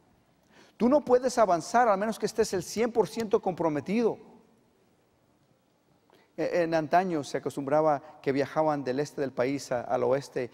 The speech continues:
y, y en sus autos ponían, eh, a-,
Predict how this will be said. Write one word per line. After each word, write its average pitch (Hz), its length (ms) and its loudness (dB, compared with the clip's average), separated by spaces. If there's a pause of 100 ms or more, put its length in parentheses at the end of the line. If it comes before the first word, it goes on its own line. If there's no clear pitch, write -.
(160)
y, 143 140 0
y 143 160 -4
en 135 80 -4
sus - 220 -4
autos 156 380 -2
ponían, 139 540 -4 (280)
eh, 127 500 0
a-, 127 260 0